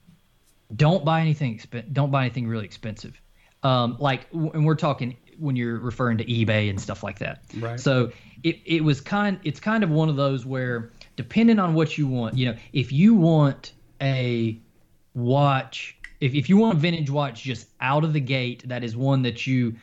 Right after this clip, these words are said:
Speaker 1: like the style of, that's an extremely good example, um, then look around, uh, look at some of the, the dealers, uh, you can look 'em up and search 'em. There's a ton of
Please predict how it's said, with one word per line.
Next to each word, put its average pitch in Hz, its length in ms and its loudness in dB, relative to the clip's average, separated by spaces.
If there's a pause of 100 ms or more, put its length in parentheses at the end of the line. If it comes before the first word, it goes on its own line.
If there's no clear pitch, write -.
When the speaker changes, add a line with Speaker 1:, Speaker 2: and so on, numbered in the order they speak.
(140)
Speaker 1:
like 139 280 0
the 170 60 -4
style 135 420 -2
of, 123 140 -4
that's 117 200 -6
an 113 80 -4
extremely 151 540 6
good 151 140 4
example, 120 680 -2 (320)
um, 117 340 2 (200)
then 127 580 2 (400)
look 165 240 2
around, 143 680 2 (400)
uh, 117 500 -2
look 139 300 0
at - 80 -2
some 160 200 0
of 151 120 4
the, 143 300 2
the 147 160 4
dealers, 139 960 2 (540)
uh, 127 320 -2 (480)
you 143 300 0
can 123 180 2
look 147 240 4
'em 139 140 4
up 139 280 2
and 135 120 0
search 135 320 -2
'em. 139 120 0
There's 127 180 0
a 127 40 -4
ton 135 300 4
of 131 180 4